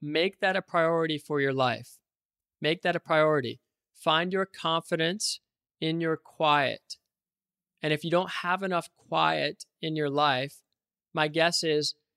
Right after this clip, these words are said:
that you'll find yourself in more states of insecurity than not because you're starting to listen to all the noise around you simply because you don't have a choice, because you're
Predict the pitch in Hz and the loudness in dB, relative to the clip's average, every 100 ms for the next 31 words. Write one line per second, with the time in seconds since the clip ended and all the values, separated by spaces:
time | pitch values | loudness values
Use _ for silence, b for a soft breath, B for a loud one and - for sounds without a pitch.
0 | _ - 151 - 160 - 175 160 165 156 | _ -4 -4 -2 -4 -2 0 0 0 -4
1 | - 156 151 _ _ _ _ 160 156 151 | 0 0 0 _ _ _ _ 0 2 0
2 | - _ 156 160 165 180 165 - 143 139 | -6 _ -2 -2 0 0 0 0 -6 -6
3 | - 175 - 156 175 170 160 143 131 131 | -6 -4 -4 -4 -2 -2 -2 -4 -4 -4
4 | 135 143 - _ 139 - 143 135 - - | -2 -2 -4 _ -8 -2 0 0 -2 -6
5 | _ _ 147 143 - 160 160 156 - 156 | _ _ -8 -6 -2 0 0 -6 -4 0
6 | 147 139 - _ _ 139 175 180 170 139 | 0 -2 -10 _ _ -4 -2 -2 -2 -4
7 | 139 - 160 139 139 135 131 131 151 143 | -8 -4 0 2 0 -2 -6 0 2 2
8 | 131 127 - 135 127 131 139 131 117 107 | 0 -2 -6 -8 -2 0 2 0 -2 -6
9 | - _ _ _ _ - 170 170 175 156 | -10 _ _ _ _ -4 -2 -2 -4 -4
10 | 151 151 131 147 - - _ _ _ _ | -4 -2 0 0 -4 -6 _ _ _ _
11 | _ 143 147 151 156 156 151 - 196 175 | _ -2 0 0 -4 -4 -4 -2 0 0
12 | 127 - - - _ _ _ 139 156 143 | 0 -2 -2 -6 _ _ _ -2 0 0